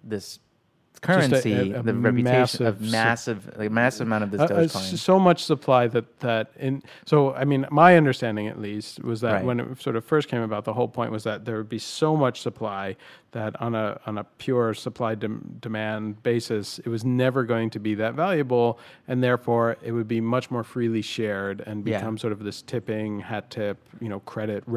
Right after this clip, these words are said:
Speaker 1: And
Speaker 2: reputational kind of thing.
Speaker 1: And, and it kinda grew up, you know, like, it basically had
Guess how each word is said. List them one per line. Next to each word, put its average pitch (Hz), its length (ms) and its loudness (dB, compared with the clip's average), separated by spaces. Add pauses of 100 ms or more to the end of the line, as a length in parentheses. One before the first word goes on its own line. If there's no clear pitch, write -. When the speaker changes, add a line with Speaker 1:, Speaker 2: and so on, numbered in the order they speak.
Speaker 1:
And 156 180 0
Speaker 2:
reputational 113 600 -4
kind 104 220 -10
of 95 80 -12
thing. - 200 -12
Speaker 1:
And, 156 140 4
and 151 160 4
it 151 60 0
kinda 180 180 2
grew 139 240 2
up, 127 240 6
you 123 80 0
know, 113 60 4
like, 107 100 0
it 107 80 0
basically 113 480 0
had 101 420 -2